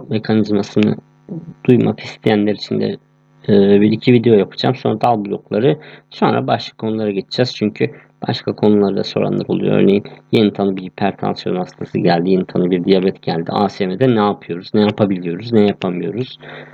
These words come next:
Ee, onları da, onlarla ilgili de videolar olacak ilerleyen dönemlerde. Ee,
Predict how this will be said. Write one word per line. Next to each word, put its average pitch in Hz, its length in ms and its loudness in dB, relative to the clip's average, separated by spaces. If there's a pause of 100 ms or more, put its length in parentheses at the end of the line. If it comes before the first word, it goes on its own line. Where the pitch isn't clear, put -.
(240)
Ee, 98 360 4
onları 110 500 2
da, 147 220 0 (440)
onlarla 113 380 2
ilgili 98 400 -4
de 135 140 0
videolar 110 480 -2 (180)
olacak 127 560 -2 (220)
ilerleyen 101 640 -2 (320)
dönemlerde. 95 800 -2 (680)
Ee, 98 440 2